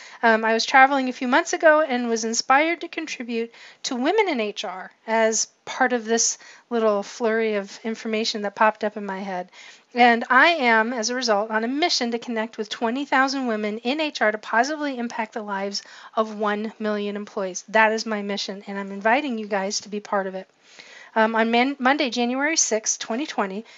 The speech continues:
the doors are officially open to the Next Gen Women in H R site. This is an excellent, great place where women can come and connect.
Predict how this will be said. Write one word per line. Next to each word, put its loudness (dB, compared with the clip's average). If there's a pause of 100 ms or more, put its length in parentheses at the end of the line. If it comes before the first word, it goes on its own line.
(280)
the -2
doors 2
are 6
officially 2
open 2
to -2
the -2
Next 0
Gen 0
Women 0
in -2
H -6
R 0
site. -2 (380)
This -2
is -4
an -4
excellent, 2 (160)
great 0
place 0
where 0
women -2
can -8
come 2
and -4
connect. 0